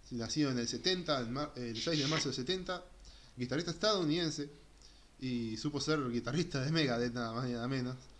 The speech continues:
y donde estuvo sustituyendo a Glenn Dover el trece de marzo del dos mil ocho, y posteriormente abandonó el mismo Megadeth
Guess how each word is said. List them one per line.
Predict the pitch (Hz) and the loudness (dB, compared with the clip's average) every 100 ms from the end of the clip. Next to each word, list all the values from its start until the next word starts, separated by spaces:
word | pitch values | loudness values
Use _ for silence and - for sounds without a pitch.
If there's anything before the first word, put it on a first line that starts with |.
| - - - - | -20 -20 -20 -8
y | 127 120 110 113 127 147 | -2 0 0 -2 -4 -2
donde | 135 123 | -2 0
estuvo | 120 143 147 | -2 0 -2
sustituyendo | 139 131 127 120 156 156 | -2 -4 -2 0 2 2
a | 127 | 2
Glenn | 127 139 139 | 2 0 2
Dover | 160 165 165 120 | 2 2 0 -4
el | 113 107 | -6 -4
trece | 127 131 | -6 -4
de | 120 | -2
marzo | 139 147 | -2 -4
del | 117 | -4
dos | 113 | -2
mil | 151 | 0
ocho, | 190 151 143 - - - | 0 0 -4 -10 -16 -10
y | 131 | -8
posteriormente | 127 135 139 156 160 156 | -4 0 0 0 0 0
abandonó | 135 156 143 156 | 2 2 2 0
el | 165 | 0
mismo | 156 151 | -2 -4
Megadeth | 135 127 127 151 | -4 -2 -2 -4